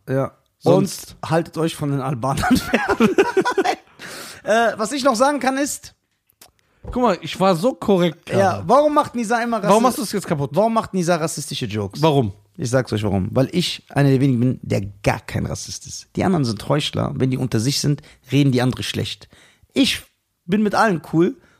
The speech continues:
Speaker 1: und deswegen nehme ich mir das raus.
Speaker 2: Boah, wie der
Speaker 1: Und,
Speaker 2: zurückkam.
Speaker 1: und ich bin aufrichtig.
Speaker 2: Ja.
Speaker 1: Ich bin aufrichtig. Deswegen möchte ich euch sagen, man versucht ja den Leuten immer was
Speaker 2: Wird
Speaker 1: mitzugeben.
Speaker 2: ein Pyjamist.
Speaker 1: Ja, ich bin selber nicht perfekt.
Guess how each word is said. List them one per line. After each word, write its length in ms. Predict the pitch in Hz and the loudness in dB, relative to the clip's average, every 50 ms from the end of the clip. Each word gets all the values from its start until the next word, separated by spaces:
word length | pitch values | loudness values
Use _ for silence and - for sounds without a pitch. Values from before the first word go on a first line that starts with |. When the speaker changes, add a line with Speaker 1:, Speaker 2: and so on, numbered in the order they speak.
| _ _ _ | _ _ _
Speaker 1:
und 160 | - 208 220 | -8 -6 -4
deswegen 280 | 240 196 - 226 220 226 | -4 -4 -4 -4 -4 -4
nehme 140 | 233 220 | -4 -6
ich 120 | 196 - - | -6 -6 -6
mir 80 | 202 | -4
das 180 | 190 185 - - | -4 -4 -4 -4
raus. 280 | 208 214 180 135 - - | -4 -4 -2 -4 -4 -4
Speaker 2:
Boah, 200 | 135 117 117 127 | -2 -2 -2 0
wie 80 | 139 143 | 0 0
der 140 | 143 151 | 0 2
Speaker 1:
Und, 80 | 170 185 | 2 4
Speaker 2:
zurückkam. 640 | 202 196 202 - 220 - - 233 208 180 165 127 117 | 4 6 4 4 2 2 4 4 6 6 4 2 0
Speaker 1:
und 240 | 170 190 185 143 180 | -2 -4 -4 -6 -10
ich 100 | - - | -8 -6
bin 120 | 247 226 | -2 2
aufrichtig. 560 | 226 277 311 - - 190 202 - - - 139 120 | 4 4 4 4 2 -2 -2 -2 -2 -2 0 2
Speaker 2:
Ja. 360 | 139 156 165 165 156 117 - - | 4 6 6 6 4 4 2 -2
Speaker 1:
Ich 100 | 180 147 | -6 -4
bin 100 | 214 208 | -2 0
aufrichtig. 460 | 220 247 208 - 170 151 - 147 131 - | 0 0 0 0 -4 -6 -6 -6 -8 -6
Deswegen 480 | 160 - 165 190 202 170 139 107 98 - _ - _ - - - _ _ _ _ | -6 -4 -2 -2 -2 -2 -2 -6 -8 -12 _ -20 _ -20 -20 -20 _ _ _ _
möchte 260 | - 185 240 240 - 226 | -2 0 0 0 -2 -2
ich 100 | 185 202 | 0 0
euch 140 | 185 175 139 | 0 0 2
sagen, 440 | 143 160 151 147 120 104 101 104 98 _ _ _ _ _ _ _ _ _ _ _ _ _ _ _ | 0 0 0 0 -2 -4 -8 -10 -12 _ _ _ _ _ _ _ _ _ _ _ _ _ _ _
man 120 | 170 190 190 | -2 0 0
versucht 240 | 185 190 240 208 | 0 0 0 0
ja 60 | 226 202 | 0 2
den 100 | 190 185 | 4 4
Leuten 220 | 185 196 196 185 | 4 4 2 0
immer 120 | 185 175 | -2 -2
was 140 | 165 170 - | -2 -2 -2
Speaker 2:
Wird 100 | 170 151 | 0 0
Speaker 1:
mitzugeben. 280 | 160 160 151 151 143 139 131 | 2 2 2 2 2 2 2
Speaker 2:
ein 60 | 135 | 2
Pyjamist. 380 | 110 120 123 113 120 123 - 185 | 2 2 2 2 0 0 2 2
Speaker 1:
Ja, 140 | 185 196 170 | 2 2 2
ich 140 | - 170 - | 0 -4 -4
bin 80 | - 196 | -4 -2
selber 300 | 175 208 208 190 202 190 | -2 -2 -2 0 -2 -2
nicht 200 | 170 180 185 - | -2 -4 -4 -4
perfekt. 440 | - 160 - 190 202 202 - _ _ | -6 -6 -4 -4 -6 -6 -10 _ _